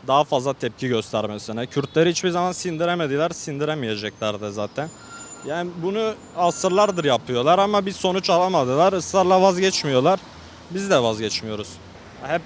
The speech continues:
zora düştüğü zaman her zaman zaten dediğim gibi çıkış kapısı Kürtler olduğu için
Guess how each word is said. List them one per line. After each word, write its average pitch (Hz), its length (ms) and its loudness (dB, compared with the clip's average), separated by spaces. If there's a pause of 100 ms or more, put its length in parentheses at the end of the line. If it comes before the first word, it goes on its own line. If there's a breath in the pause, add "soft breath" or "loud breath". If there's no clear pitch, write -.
(100)
zora 160 280 2
düştüğü 196 360 0
zaman 220 320 2
her 226 140 2
zaman 202 340 0
zaten 185 360 -2 (160)
dediğim 147 320 -4
gibi 156 200 -4
çıkış - 300 -6
kapısı 160 340 -2
Kürtler 175 340 0
olduğu 170 240 0
için 196 300 -4